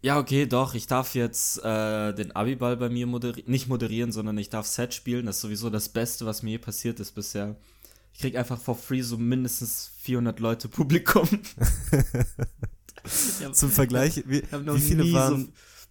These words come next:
Speaker 1: ich glaub, das Maximum, vor denen ich gespielt habe, war sechzig bis achtzig.
Speaker 2: Das war im Bahnwärter, oder?
Speaker 1: Ich glaube tatsächlich nicht. Ich
Speaker 2: Hä,
Speaker 1: glaub
Speaker 2: wo?
Speaker 1: tatsächlich bei Ja und Weiter mal, wo es so richtig voll war. Oder bei
Speaker 2: Nein, das, da, da passen aber,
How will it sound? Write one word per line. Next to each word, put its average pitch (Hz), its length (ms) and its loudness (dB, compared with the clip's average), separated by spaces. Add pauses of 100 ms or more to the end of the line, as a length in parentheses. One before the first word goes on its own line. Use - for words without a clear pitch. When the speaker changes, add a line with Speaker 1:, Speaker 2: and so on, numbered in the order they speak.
Speaker 1:
ich 120 140 -2
glaub, 160 180 -4
das - 180 -2
Maximum, 147 460 0
vor 135 180 -2
denen 131 220 2
ich 120 140 -4
gespielt 123 400 -2
habe, 113 140 0
war 107 120 -2
sechzig 104 480 -6
bis - 220 -6
achtzig. 92 640 -4
Speaker 2:
Das 110 200 2
war 120 200 4
im 113 140 0
Bahnwärter, 107 640 2
oder? 113 260 -4 (1120)
Speaker 1:
Ich - 180 -6
glaube 151 720 2
tatsächlich 135 720 -4
nicht. 135 420 -2 (880)
Ich 98 100 -2
Speaker 2:
Hä, 95 40 -2
Speaker 1:
glaub 139 160 4
Speaker 2:
wo? - 40 -2
Speaker 1:
tatsächlich 139 500 2
bei 127 80 4
Ja 120 160 6
und 117 200 2
Weiter 110 440 -2
mal, 90 400 -4
wo 95 80 -4
es - 120 -2
so 107 80 -4
richtig 117 400 -2
voll 104 340 -2
war. 92 380 -6
Oder 101 160 -2
bei 92 480 -2
Speaker 2:
Nein, 92 400 0
das, 104 200 2
da, 107 160 4
da 104 120 2
passen 113 300 2
aber, 107 200 0